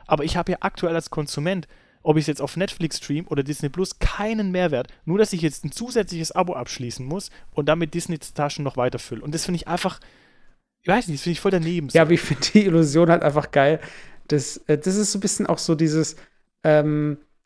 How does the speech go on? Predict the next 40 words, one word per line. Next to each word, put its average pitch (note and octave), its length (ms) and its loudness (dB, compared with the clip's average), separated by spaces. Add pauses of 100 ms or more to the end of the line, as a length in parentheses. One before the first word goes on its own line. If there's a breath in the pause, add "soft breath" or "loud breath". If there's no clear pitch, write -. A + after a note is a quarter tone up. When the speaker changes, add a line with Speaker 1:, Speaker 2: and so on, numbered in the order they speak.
Speaker 2:
dieses D3 280 0
böse F3 280 6
Erwachen, D3+ 400 6
was C3+ 160 0
die D#3 140 -2
Leute D#3 280 6
bekommen D#3 420 2
werden, C#3+ 320 2 (300 soft breath)
die D3 80 2
sagen, D3 480 4 (300)
der C#3+ 80 2
Staat D#3+ 300 4
soll D#3+ 140 4
sich D3 140 0 (100)
nicht - 80 -10
einmischen, E3 480 2
das D3 180 -4
macht D3 220 -2
schon D#3 120 0
die, D3 440 0
äh, C#3+ 280 4
Privat-, D3 540 2 (320)
wird, D3 240 -4
äh, D#3 100 2
die C#3 100 2
Marktwirtschaft C#3+ 580 0
so C3 100 -6
gesehen. B2+ 300 -4 (520 soft breath)
Äh, C#3+ 320 2 (920)
hast - 200 2
du - 20 4
es D#3+ 100 2
mitbekommen F3+ 440 4
mit E3 240 2
den, D#3 460 4
äh, C#3+ 400 2
Tampons D3 480 0
und C#3 80 -2
den C#3 160 -2
Binden? C#3 400 0